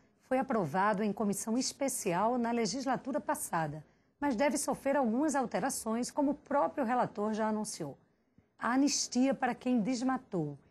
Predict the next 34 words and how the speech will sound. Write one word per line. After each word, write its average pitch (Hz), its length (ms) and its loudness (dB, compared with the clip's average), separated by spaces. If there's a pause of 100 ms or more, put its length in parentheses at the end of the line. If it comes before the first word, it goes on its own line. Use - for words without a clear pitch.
(200)
e 220 120 4
a 226 80 4
exigência 208 840 0
de 165 100 -2
reserva 202 380 0
legal 185 600 0
dentro 226 420 0
de 185 80 -2
pequenas 254 460 -2
propriedades 170 840 -4 (320)
são 277 280 0
alguns 254 400 2
dos 247 240 -4
pontos 196 400 -2
de 196 100 -2
divergência 180 880 -2
entre 220 240 -2
produtores 247 720 -2
rurais 170 540 -2 (260)
e 214 80 2
ambientalistas. 226 1040 -2 (340)
Para 277 160 2
falar 220 280 2
sobre 185 260 -2
o 180 60 0
assunto, 180 560 -4 (280)
o 247 100 -8
Palavra 202 360 2
Aberta 202 400 0
recebe 214 360 -2
o 226 40 -2
deputado 214 440 -2
Nelson 233 560 0
Padovani, 190 800 -2